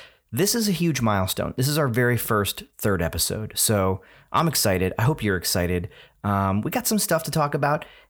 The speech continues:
It, it was a slow week. I'm not gonna lie to you. It was a slow week. This is probably gonna be a pretty short podcast. Um, trying some new things with my audio. I've got my gain way down. Now, does that mean anything to you? I don't know. Maybe, maybe not.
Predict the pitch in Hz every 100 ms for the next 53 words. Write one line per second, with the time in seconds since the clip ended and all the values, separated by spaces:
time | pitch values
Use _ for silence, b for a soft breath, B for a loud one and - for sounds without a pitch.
0 | - - - 165 175 165 165 156 160 147
1 | 135 104 - 139 180 170 127 104 95 -
2 | 95 - 107 110 - 123 107 87 60 -
3 | _ 123 131 - 131 107 110 104 87 95
4 | - 95 - 98 82 - 58 - - -
5 | - - B B B - 107 107 104 -
6 | 156 160 165 156 147 143 139 - 131 156
7 | 165 - 117 113 98 104 117 139 165 -
8 | 139 - 262 220 160 110 120 139 131 117
9 | - 104 92 120 113 107 98 69 - -
10 | - - - 101 151 156 160 170 165 175
11 | 170 170 185 - - - 214 240 85 87
12 | 156 139 147 - _ 123 120 90 - -